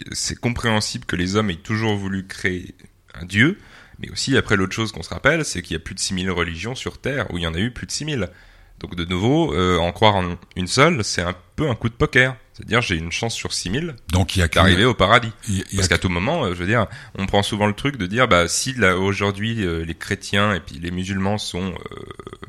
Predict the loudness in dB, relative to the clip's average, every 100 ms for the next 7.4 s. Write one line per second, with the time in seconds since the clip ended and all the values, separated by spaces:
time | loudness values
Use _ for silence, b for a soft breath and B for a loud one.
0 | -20 -20 -18 -12 -10 -8 -6 -6 -6 -4
1 | -2 -2 -4 -6 B B B 0 2 2
2 | 2 2 0 0 -2 4 4 4 0 b
3 | b b _ _ _ _ _ _ _ _
4 | _ _ _ _ _ _ -18 -10 -8 -4
5 | -2 0 -2 -2 -2 -2 0 0 2 2
6 | 2 2 2 0 0 0 0 0 2 0
7 | 0 -2 -2 -4